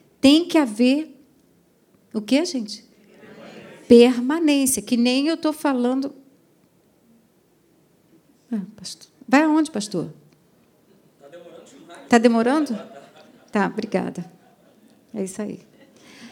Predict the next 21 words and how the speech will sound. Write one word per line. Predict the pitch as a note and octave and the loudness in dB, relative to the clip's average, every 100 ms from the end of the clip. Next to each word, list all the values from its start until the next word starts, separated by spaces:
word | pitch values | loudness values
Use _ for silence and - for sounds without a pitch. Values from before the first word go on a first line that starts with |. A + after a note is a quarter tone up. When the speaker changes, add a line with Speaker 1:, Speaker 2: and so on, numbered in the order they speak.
| - | -6
Speaker 1:
Por | - D#4+ | 2 2
que | F#4 | 4
que | F4 | 4
a | |
gente | D#4 D4+ | 2 2
desiste | B3 B3+ G3+ G#3 - - | 0 0 2 0 -2 -2
tão | B3 | -4
fácil, | A#3 - F#3 F3+ - G#3 | -4 -4 -2 -2 -2 -2
né, | G3+ | -2
gente? | F#3 F#3+ - - | -4 -8 -10 -16
O | - _ _ _ _ _ _ _ _ _ | -20 _ _ _ _ _ _ _ _ _
que | - | -2
que | D4 | 0
eu | D#4+ | 0
falei | D4 B3 | 2 0
pra | A#3+ A#3 | 0 2
ele? | C4 D#4+ D#4+ - _ _ _ _ _ _ - | 2 0 -4 -12 _ _ _ _ _ _ -16
Ficar | - C4 - A3 | -6 -6 -2 -2
ali, | A#3+ G3+ F#3+ F3+ - - | 0 -2 -2 -6 -6 2
permanecer | A3+ A#3 A3+ A3 A3 - A3+ | 2 4 0 0 -2 -2 -4
ali. | A3+ G#3 D3+ - | -4 -6 -8 -10